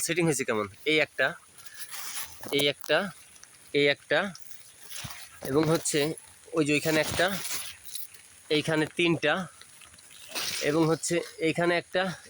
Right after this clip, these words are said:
এইখানে একটা, মানে এইখানে একটা, মানে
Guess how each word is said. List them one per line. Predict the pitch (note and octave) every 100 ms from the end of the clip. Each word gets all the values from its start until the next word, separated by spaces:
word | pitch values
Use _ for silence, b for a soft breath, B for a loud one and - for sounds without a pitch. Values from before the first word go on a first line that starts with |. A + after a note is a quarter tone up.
| D3+
এইখানে | D3 D#3 C#3+
একটা, | - B2
মানে | C#3 E3+ F#3 - - - - - - -
এইখানে | F3 F3+ D#3 C3
একটা, | - G#2 - - C3
মানে | D#3